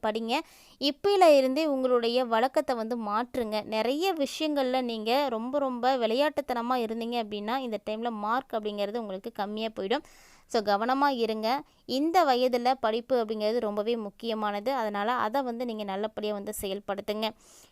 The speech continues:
இந்த நாட்கள்ல என்ன மாதிரியான மாற்றங்களை எல்லாம், அ, விருச்சிக ராசி என்பர்கள் சந்திக்க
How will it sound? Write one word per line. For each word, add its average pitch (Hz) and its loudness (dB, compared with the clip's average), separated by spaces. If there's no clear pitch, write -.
இந்த 330 4
நாட்கள்ல 311 4
என்ன 269 2
மாதிரியான 320 2
மாற்றங்களை 262 4
எல்லாம், 240 2
அ, 247 -2
விருச்சிக 233 0
ராசி 277 2
என்பர்கள் 233 0
சந்திக்க 247 -4